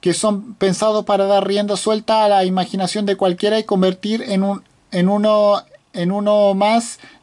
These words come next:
de la famosa trilogía. Bueno. Bueno, todo aquel que esté interesado en este juguete, eh, puede adquirirlo a través de plataformas como Amazon,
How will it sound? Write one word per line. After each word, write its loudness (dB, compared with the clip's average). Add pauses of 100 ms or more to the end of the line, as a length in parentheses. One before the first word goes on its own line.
de 0
la 0
famosa 0
trilogía. -2
Bueno. -2 (1600)
Bueno, 2
todo 0
aquel -2
que -2
esté -4
interesado 0
en 0
este -4
juguete, -2
eh, 2
puede 0
adquirirlo 0
a 0
través 0
de -2
plataformas -2
como 2 (180)
Amazon, 0